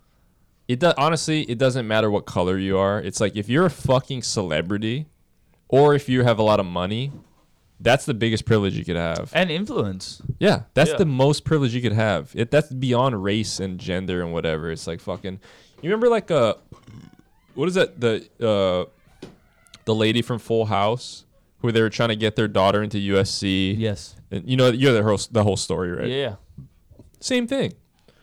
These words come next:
Speaker 1: Oh, yeah, well, they're, they're gonna do, like, five days in jail for that. Versus if that was a regular person, not a celebrity,
Speaker 2: Oh, they'd be
Speaker 1: not a wealthy
Speaker 2: screwed.
Speaker 1: person, they'd be
Speaker 2: Yeah.
Speaker 1: like, "Oh, okay, you're going to jail for ten years or some shit,"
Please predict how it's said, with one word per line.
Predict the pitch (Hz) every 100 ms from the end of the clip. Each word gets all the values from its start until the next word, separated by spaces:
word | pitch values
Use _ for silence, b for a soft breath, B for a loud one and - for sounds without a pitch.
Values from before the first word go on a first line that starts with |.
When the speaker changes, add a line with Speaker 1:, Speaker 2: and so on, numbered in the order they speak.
| 92
Speaker 1:
Oh, | 147
yeah, | 147 147
well, | 123 123
they're, | 135 131
they're | 120 120
gonna | 127
do, | 120 117
like, | 101
five | - 101 95 101
days | 101 98 101
in | 98
jail | 95 92 85 110 -
for | - 110
that. | 98 113 - b b b
Versus | 143 143 139
if | 127 127
that | 127
was | 139
a | 127
regular | 101 101 110 123 139
person, | 143 151 151 - 180 202 - b b b b b _ -
not | 110 123
a | 135
celebrity, | - 131 127 131 131
Speaker 2:
Oh, |
they'd | 123
be |
Speaker 1:
not | 107 113
a | 107
wealthy | 104 104
Speaker 2:
screwed. | 127 123
Speaker 1:
person, | 127 127 156 156
they'd | 151 170
be |
Speaker 2:
Yeah. | 175
Speaker 1:
like, | 170 -
"Oh, | 131
okay, | 117 175
you're | 160
going | 160 127
to |
jail | 107 104
for | 113
ten | - 123
years | 131 143 90 -
or | -
some | 95
shit," | - 85 67